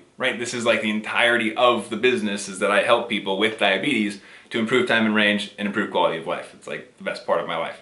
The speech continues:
Uh, and within this whole realm of the, the three different types of work,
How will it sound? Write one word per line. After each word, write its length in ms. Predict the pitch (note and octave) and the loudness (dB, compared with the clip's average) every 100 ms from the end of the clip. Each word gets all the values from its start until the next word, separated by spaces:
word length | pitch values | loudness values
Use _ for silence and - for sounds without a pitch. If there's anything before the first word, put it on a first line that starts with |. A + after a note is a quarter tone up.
| - - - - - | -20 -20 -16 -14 0
Uh, 460 | A2+ G#2+ G#2+ G2 - - | 2 4 2 0 -6 -6
and 240 | C#3 C#3 C#3 | -2 -2 0
within 500 | D3 D#3 E3 D#3+ B2+ | -2 0 -2 -2 -2
this 240 | C3+ C3+ | -2 0
whole 280 | - C3+ A#2 | -2 -2 0
realm 300 | A#2+ A#2+ A#2 | 2 2 2
of 440 | - A#2+ A#2 A2+ | 2 4 4 4
the, 200 | A2 G#2+ | 0 0
the 100 | G#2 | 0
three 180 | A2 C#3 | -4 -2
different 200 | C3+ A2+ | -2 -2
types 300 | - B2 B2+ | 0 0 0
of 160 | A2+ G#2 | -4 0
work, 360 | D3 B2 - | 2 2 0